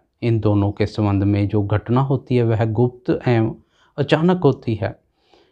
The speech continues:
इसलिए हमें शुभ फलों की उम्मीद के साथ कुछ विशेष सावधानियां भी आवश्यक रखनी पड़ेगी।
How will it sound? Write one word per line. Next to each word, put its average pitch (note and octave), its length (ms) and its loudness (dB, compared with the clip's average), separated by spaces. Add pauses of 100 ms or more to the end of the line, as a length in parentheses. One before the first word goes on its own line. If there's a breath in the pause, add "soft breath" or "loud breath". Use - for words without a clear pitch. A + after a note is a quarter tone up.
(120)
इसलिए G#2+ 500 2
हमें G2 320 0
शुभ C#3+ 220 -2
फलों F#3+ 300 0
की F#3+ 140 0
उम्मीद A#2+ 440 2
के A2 80 0
साथ A#2 220 -2
कुछ G3 200 -4
विशेष A#2 520 0
सावधानियां G#2 600 2
भी F3+ 100 0
आवश्यक F#3+ 440 0
रखनी A2 320 -2
पड़ेगी। G2 500 -4